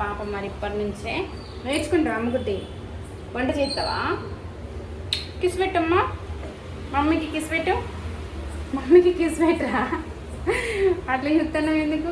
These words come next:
కిస్ పెట్టు. థ్యాంక్స్, thank you.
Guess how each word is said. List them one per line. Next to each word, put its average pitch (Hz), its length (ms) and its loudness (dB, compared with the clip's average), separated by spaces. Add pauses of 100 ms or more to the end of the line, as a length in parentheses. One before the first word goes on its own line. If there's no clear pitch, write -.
కిస్ 359 220 4
పెట్టు. 381 200 0 (2250)
థ్యాంక్స్, 226 420 -4 (2000)
thank 285 240 0 (100)
you. 254 140 6